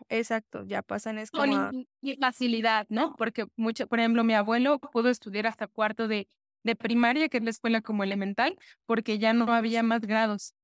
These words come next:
Speaker 2: O sea, simplemente todos los niños se quedaban hasta <laughs> cuarto de primaria.
Speaker 1: Y eso es un tema que también sucede aquí en Colombia y nos pasaba cuando estábamos en el eje cafetero.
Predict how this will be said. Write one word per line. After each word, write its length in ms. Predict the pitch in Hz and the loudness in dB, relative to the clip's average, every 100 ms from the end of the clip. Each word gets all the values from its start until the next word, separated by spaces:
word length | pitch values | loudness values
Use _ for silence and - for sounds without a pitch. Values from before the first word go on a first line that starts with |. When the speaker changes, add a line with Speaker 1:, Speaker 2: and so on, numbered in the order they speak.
| _ | _
Speaker 2:
O 20 | 226 | -10
sea, 80 | |
simplemente 680 | 214 233 233 233 208 240 247 - _ | -2 2 4 2 2 0 -2 -8 _
todos 240 | 240 233 254 | 2 4 2
los 100 | 226 | 2
niños 220 | 220 208 | -2 -4
se 80 | 214 | -4
quedaban 320 | 202 196 208 | -2 0 -2
hasta 260 | - - 214 | -4 -12 -8
<laughs> 60 | |
cuarto 300 | 254 294 262 | -6 -4 0
de 80 | 254 | 0
primaria. 520 | 208 202 196 208 208 - _ _ _ | 0 -2 -2 -2 -4 -8 _ _ _
Speaker 1:
Y 120 | 262 | 0
eso 300 | 254 247 269 | 2 2 2
es 160 | 285 277 | 2 0
un 160 | 285 262 | -6 -6
tema 440 | 277 262 277 294 - | -4 -4 -4 -6 -6
que 280 | 254 226 220 | -2 -2 -2
también 340 | 214 208 208 | -4 -4 -4
sucede 760 | 233 226 233 226 233 240 240 - | -8 -6 -4 -2 -4 -6 -12 -16
aquí 220 | 208 - | -14 -10
en 100 | 202 | -8
Colombia 420 | 196 214 220 226 | -4 -2 0 0
y 40 | 233 | -2
nos 180 | 208 - | -6 -8
pasaba 600 | 202 - 196 202 214 220 | -10 -6 -4 -2 -2 -4
cuando 240 | 214 202 | -8 -10
estábamos 320 | 202 202 208 | -8 -6 -4
en 100 | 220 | -4
el 140 | 208 202 | -4 -4
eje 100 | 202 | -4
cafetero. 640 | 220 220 220 208 208 240 | -4 -4 -4 -2 -2 -4